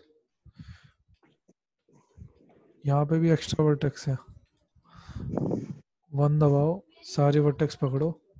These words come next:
Shift right क्लिक, merge vertex।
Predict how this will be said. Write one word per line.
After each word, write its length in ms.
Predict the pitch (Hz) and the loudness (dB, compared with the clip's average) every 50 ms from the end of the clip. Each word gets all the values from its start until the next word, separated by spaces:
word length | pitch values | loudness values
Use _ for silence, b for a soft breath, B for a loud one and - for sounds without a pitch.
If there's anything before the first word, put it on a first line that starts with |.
| - _ _ - _ _ _ _ _ _ _ _ _ _ _ _ _ _ - | -20 _ _ -20 _ _ _ _ _ _ _ _ _ _ _ _ _ _ -12
Shift 380 | - - 165 180 170 - - 156 | -4 -2 0 0 0 -2 -2 0
right 220 | 147 143 139 - | 0 0 0 -2
क्लिक, 260 | - 165 175 185 170 - - _ - | -4 -4 -4 -4 -4 -8 -12 _ -4
merge 200 | 139 143 135 139 | -2 -2 0 0
vertex। 460 | 143 143 143 139 - 185 180 - - | 0 -2 -2 -2 -4 -6 -6 -6 -10